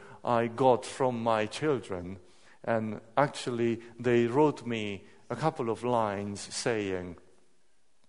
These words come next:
"Daddy, we thank you that you are there when you are needed. And we want you to be very close to us all the time." And there are no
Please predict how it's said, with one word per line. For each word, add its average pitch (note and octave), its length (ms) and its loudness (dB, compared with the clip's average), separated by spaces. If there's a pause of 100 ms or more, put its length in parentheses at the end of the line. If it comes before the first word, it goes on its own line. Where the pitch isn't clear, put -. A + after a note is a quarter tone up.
(240)
"Daddy, B2+ 500 2 (640)
we A#2+ 100 -4
thank C#3+ 360 -2
you G2+ 140 -6
that G2 240 -4
you A#2+ 180 -2
are G2+ 80 0
there G2+ 300 -2
when F#2 220 -6
you F#2+ 160 -6
are F2 80 -4
needed. G2 520 -8 (1900)
And G#2 160 -4
we A2+ 120 -2
want A2 520 -2
you A2 200 -6
to - 120 -10
be F#2 500 -8 (320)
very A2 300 0
close F#2+ 400 -8
to F#2+ 120 -10
us E2+ 280 -10
all F#2 160 -6
the F#2+ 140 -10
time." G#2+ 400 -10 (720)
And B2 160 0
there B2+ 160 6
are A2+ 160 0
no A#2+ 680 -2